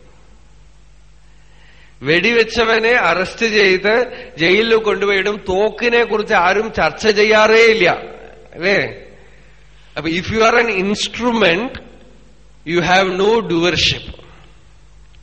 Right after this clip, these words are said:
If you are the user, you have doership and motives. ഭഗവാന്റെ കയ്യിൽ യന്ത്രം ആണെങ്കിൽ ഈ ദേഹം,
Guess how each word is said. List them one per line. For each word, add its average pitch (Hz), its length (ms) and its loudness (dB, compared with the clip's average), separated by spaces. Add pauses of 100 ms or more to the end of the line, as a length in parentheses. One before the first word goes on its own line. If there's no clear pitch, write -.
(420)
If - 80 -6
you 208 140 0
are 208 240 4
the 180 240 0
user, 214 680 0 (460)
you 175 80 0
have 170 260 2
doership 170 720 0
and 143 200 -6
motives. 147 680 -2 (2250)
ഭഗവാന്റെ 208 720 2
കയ്യിൽ 208 520 0 (220)
യന്ത്രം 208 880 0
ആണെങ്കിൽ 202 680 2
ഈ 175 240 -2
ദേഹം, 135 840 -2